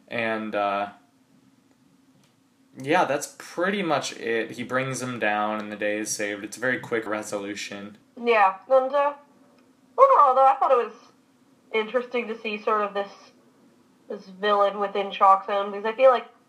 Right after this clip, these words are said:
Speaker 2: at least to my knowledge, most of the time, there's conflicts, but there's not these directly out to get Rudy kind of characters so much beginning, and it's, it's interesting to see, you know, how kind of,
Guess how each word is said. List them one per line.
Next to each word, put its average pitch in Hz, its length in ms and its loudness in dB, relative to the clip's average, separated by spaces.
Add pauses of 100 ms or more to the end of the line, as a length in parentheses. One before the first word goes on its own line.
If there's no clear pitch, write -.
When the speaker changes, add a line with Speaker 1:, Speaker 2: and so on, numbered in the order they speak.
(220)
Speaker 2:
at - 100 -14
least 208 280 -6
to 226 80 -12
my 196 140 4
knowledge, 190 280 6
most 294 240 2
of 262 60 -12
the 214 60 -10
time, 202 380 2 (440)
there's 277 160 -4 (180)
conflicts, 240 640 4 (220)
but - 240 -18
there's 247 180 4
not 285 320 2 (840)
these 95 380 -10 (1000)
directly 220 500 4
out 196 280 4
to 240 120 -6
get 196 260 6
Rudy 208 300 -4
kind 196 200 4
of 190 80 -8
characters 208 600 0
so 226 140 4
much 220 420 -2 (640)
beginning, 226 360 0
and 220 100 -2
it's, - 120 -12 (100)
it's 262 120 0
interesting 302 420 0
to 254 140 2
see, 240 240 0
you 220 100 -2
know, 202 320 4 (920)
how 214 160 4
kind 254 240 4
of, 220 220 0